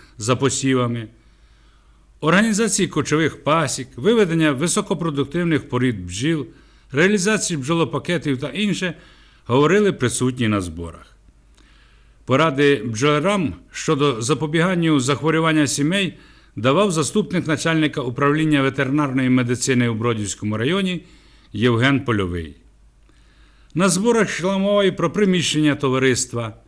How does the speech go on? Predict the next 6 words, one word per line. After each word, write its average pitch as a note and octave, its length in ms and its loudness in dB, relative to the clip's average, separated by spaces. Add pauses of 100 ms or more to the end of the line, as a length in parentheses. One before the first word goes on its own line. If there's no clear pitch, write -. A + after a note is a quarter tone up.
(440)
державну D#3 520 2
підтримку E3 560 -2
пасічництва C#3 760 -2
Україні D3+ 720 0
та D3 300 -6
інше. F2+ 480 -6